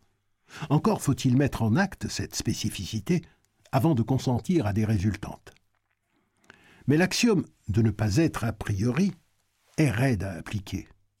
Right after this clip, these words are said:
L'équilibre est périlleux entre connaissance de soi et pratique de l'autre. S'il faut renoncer aux intolérances, pourquoi ne pas succomber d'un coup au consentement ?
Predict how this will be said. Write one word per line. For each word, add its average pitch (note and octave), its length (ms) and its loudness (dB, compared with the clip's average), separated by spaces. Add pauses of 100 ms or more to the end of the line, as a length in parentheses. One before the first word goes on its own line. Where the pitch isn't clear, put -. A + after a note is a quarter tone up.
(560)
L'équilibre G3 560 2
est B2 120 0
périlleux B2+ 520 2
entre A#2+ 320 -2
connaissance D3+ 680 0
de G2 120 -4
soi F3+ 360 -2 (320)
et - 80 -4
pratique - 400 -4
de F2+ 100 -2
l'autre. F#2+ 380 -4 (1120)
S'il B3 200 4
faut D#3 180 2
renoncer C3+ 420 4
aux A#2+ 160 2
intolérances, A#2 640 0 (760)
pourquoi E3 340 2
ne D3 100 4
pas C3 140 0
succomber C3+ 500 2
d'un C#3+ 200 2
coup G3+ 240 0
au C3 80 2
consentement ? D#3+ 640 -2